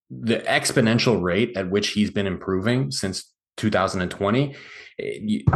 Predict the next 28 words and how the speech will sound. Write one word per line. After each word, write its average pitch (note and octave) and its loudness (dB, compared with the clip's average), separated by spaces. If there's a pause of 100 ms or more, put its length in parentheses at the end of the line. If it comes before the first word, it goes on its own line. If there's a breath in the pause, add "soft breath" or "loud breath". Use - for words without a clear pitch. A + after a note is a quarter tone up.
(100)
you A#2+ 0
cannot B2 4
doubt G2+ 2
this F2+ -4
kid. D#2+ -6
That's G2+ -2
all G2+ 6
I G2+ 4
wanna F#2 0
say F2+ -4
is F2 -8
don't G#2+ 2
doubt G#2+ 6
him. D#3 2 (500 loud breath)
People A#2+ 2
were A#2+ 6
doubting A#2+ 4
him B2 4
all A2+ 6
the A#2+ 2
way A#2 6
up B2 4
until A2+ 0
the G#2 2
lines A#2 2
were G#2 0
released G2 -4
today, G2+ 2